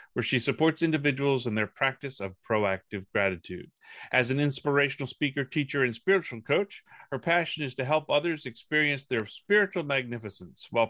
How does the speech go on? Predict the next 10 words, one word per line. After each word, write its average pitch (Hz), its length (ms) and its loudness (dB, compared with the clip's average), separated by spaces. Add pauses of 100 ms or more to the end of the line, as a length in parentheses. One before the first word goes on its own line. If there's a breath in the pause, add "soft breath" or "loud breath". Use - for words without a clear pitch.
permanently 101 880 0 (200 soft breath)
eliminating 113 640 2
self-sabotaging 120 1120 0
blocks 101 500 -2
so - 340 -8
they 107 80 2
might 101 240 -2
live 95 300 -2
their 95 180 -2
life's 92 560 -4